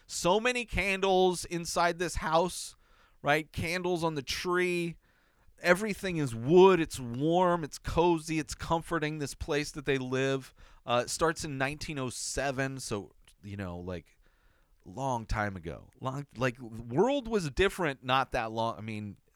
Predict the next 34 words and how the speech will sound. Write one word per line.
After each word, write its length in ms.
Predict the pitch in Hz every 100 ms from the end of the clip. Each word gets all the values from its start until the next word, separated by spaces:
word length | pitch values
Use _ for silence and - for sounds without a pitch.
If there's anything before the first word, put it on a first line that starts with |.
| -
eh, 80 | - - - -
kind 200 | 151 127
of 60 |
a 40 | 110
long 240 | 107 101
time 240 | 110 123 123
ago, 260 | 95 82
but 220 | 85 95 - - - _ - - 98
in 60 |
the 60 | 123
course 300 | 160 165 156
of 100 | 131
human 280 | 151 143 113
history, 600 | 143 - - 95 82 80
like, 300 | 92 87 - _ - - - _
to 80 | -
think 300 | 120 160 165
of 180 | 160 127
streets 800 | - - 147 151 151 - - - -
being 280 | 147 139 135
unpaved, 840 | - 151 151 - 147 143 139 127 - - _ _ _ _ _ _ _ - - _ _ - 104
being 440 | 127 127 123 123 - _ _
taken 420 | - 156 147 147 131
down 320 | 135 127 123
snowy 440 | - 127 127 123
streets, 640 | 117 - 127 120 - - - _ _ _ _ -
uh, 60 | - -
in 200 | 120 113
carriages 640 | - 131 131 117 123 110
that 100 | 113
have 260 | 113 104 95
skis 460 | - 139 151 135
on 200 | 127 117
them, 360 | 117 113 107